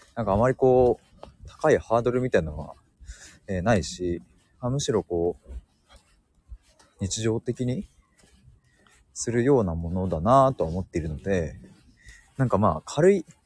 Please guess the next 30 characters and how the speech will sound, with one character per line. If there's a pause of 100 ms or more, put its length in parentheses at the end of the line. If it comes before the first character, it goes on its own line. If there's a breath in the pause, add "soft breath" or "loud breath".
(160)
感
じ
で
捉
え
て
い
た
ん
で
す
け
れ
ど
も、 (840 loud breath)
で
も
な
ん
か
よ
く
よ
く
考
え
て
み
る
と、